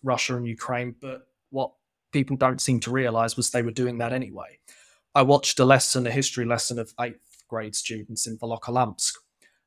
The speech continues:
and the teacher was telling them about Ivan the Third and the regathering of, you know, the Russian lands, and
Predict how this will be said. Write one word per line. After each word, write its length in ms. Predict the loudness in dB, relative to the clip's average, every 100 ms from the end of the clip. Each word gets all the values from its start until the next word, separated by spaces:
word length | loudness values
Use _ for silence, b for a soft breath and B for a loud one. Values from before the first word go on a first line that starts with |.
| 2
and 140 | 4
the 60 | 4
teacher 360 | 4 4 6 2
was 120 | 4
telling 320 | 4 4 4
them 160 | -2 -2
about 520 | 4 6 6 6 -2
Ivan 280 | 0 0 0
the 60 | -2
Third 500 | 2 2 0 -10 -16 -18 -16
and 380 | -14 -10 -10 -10
the 80 | -10
regathering 760 | -12 -6 -4 -4 -8 -12 -18 _ _ _ _
of, 360 | -4 -2 -2 -10 -10
you 100 | -10
know, 140 | -10 _
the 100 | -6
Russian 340 | -2 -2 -2
lands, 540 | -2 -2 -2 -4 -4 -4
and 320 | -4 -2 -2